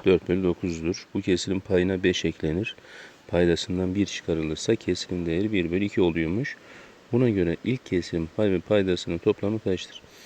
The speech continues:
Şimdi kesirimiz arkadaşlar dört x bölü dokuz x olsun. Payına beş ekleniyor. Paydasından bir çıkarılıyor.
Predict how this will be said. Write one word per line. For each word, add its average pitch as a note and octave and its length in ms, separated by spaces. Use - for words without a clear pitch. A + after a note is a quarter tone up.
Şimdi A#2+ 420
kesirimiz A2 480
arkadaşlar G2+ 680
dört G#2 300
x - 300
bölü F#2 340
dokuz A2+ 320
x - 240
olsun. G2+ 440
Payına A2 420
beş G2+ 200
ekleniyor. E2 1000
Paydasından G2 680
bir F#2+ 100
çıkarılıyor. F#2+ 1000